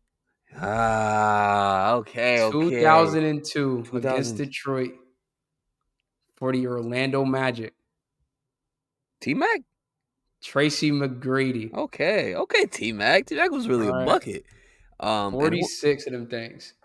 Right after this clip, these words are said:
Speaker 1: I ain't gonna lie, I ain't gonna get the, and you said sixties? Mac, let me try. Hold on,
Speaker 2: <laughs> Yeah.
Speaker 1: hold on. Let me try with the sixties. I'll try. Is it, is it, like, a name I know?
Speaker 2: It is a name you know.
Speaker 1: Sixties. Sixties is, like, Wilt in them, right?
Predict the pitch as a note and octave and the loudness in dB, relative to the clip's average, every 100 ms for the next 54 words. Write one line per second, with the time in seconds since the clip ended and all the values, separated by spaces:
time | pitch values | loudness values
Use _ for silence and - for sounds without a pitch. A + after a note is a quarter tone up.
0 | _ _ G#2 G2+ F2+ F2 F2 F#2+ F2+ D#2+ | _ _ -2 -2 -2 -4 -4 -4 -6 -12
1 | D#2 - - - A2+ D3+ C#3 G#2 D#3+ - | -16 -20 -18 -8 -6 -2 -2 -4 -6 -6
2 | F#3 E3+ A#2 G#2+ C2+ - D3+ B2+ F#2+ F2 | -10 -10 -8 -8 -10 -6 -4 -2 -2 0
3 | F#2 E2 E2 D2 D2+ D#2+ A#2 G#2+ E2+ - | 0 -2 -8 -10 -10 -8 -4 -4 -4 -6
4 | B1+ - F2 - C2+ A#1+ - _ C#3 D3+ | -14 -8 -6 -6 -6 -8 -12 _ 2 4
5 | B2+ C3 A#2+ G#2 F#2+ G#2 G#2+ F#2 F2 G2+ | 4 4 4 2 2 0 2 0 2 0
6 | B2+ - - - - _ _ B2+ C#3 D#3 | 0 -6 -18 -20 -20 _ _ 0 4 6
7 | E3 D#3+ D#3 D3+ D3+ C3+ A2+ G#2+ _ _ | 6 6 6 4 2 -2 -4 -12 _ _
8 | _ _ _ _ - - - - A2 - | _ _ _ _ -20 -20 -16 -10 -10 -12
9 | - D#3+ D#3+ - - _ _ _ _ _ | -16 -16 -16 -20 -20 _ _ _ _ _
10 | - G3+ D#3+ G#2 F2+ D2+ D2+ C#3+ A2+ F2 | 0 2 2 0 -2 -4 4 6 6 0
11 | D#2+ E2+ C3 - | -6 -4 -2 -4